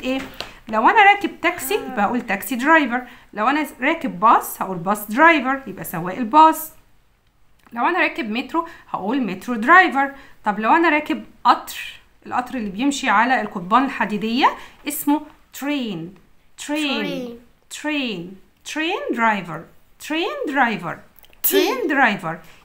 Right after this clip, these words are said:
Speaker 1: يبقى أنا عرفت إن كلمة درايفر يعني سواق، بتيجي مع معظم الوظائف بتاعت الناس اللي بتسوق، زي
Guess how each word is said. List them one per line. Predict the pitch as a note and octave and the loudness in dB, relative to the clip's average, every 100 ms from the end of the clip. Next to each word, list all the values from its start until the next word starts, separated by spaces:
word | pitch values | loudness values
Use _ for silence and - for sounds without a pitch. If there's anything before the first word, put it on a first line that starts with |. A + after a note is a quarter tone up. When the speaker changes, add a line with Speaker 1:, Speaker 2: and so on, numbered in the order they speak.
| - | -14
Speaker 1:
يبقى | F#3+ - | -4 0
أنا | F#4 | 4
عرفت | A4 D4 F#4 - - | 6 4 2 -10 -8
إن | A3 | -6
كلمة | G#3 F#4 A4+ | -4 -2 -2
درايفر | C4+ A3 C4+ D#4 F4 | -2 4 4 6 4
يعني | F4 B3 A#3 | 4 2 -4
سواق، | A3 F#3+ F#3 A3+ C#5 - - - - - | -4 -6 -2 -2 -2 -6 -20 -20 -20 -12
بتيجي | G3+ F4 G4 | -8 -4 2
مع | E4 A#3 | 4 4
معظم | A3 C#4 B3 C#4+ C#4 | 4 2 4 2 2
الوظائف | G3+ G3+ G3 A3+ C4+ C4+ C#4 - - | -2 -2 0 0 0 0 -4 -14 -16
بتاعت | F#3+ A3+ C4+ C4+ | -8 -2 -2 -2
الناس | F#3+ A#3 B3+ | -4 -4 -2
اللي | A#3+ | -4
بتسوق، | G3+ - F#3 - - - F3+ E3+ - | -6 -8 -12 -12 -16 -14 -14 -14 -16
زي | G3 B3 F4 | 2 4 4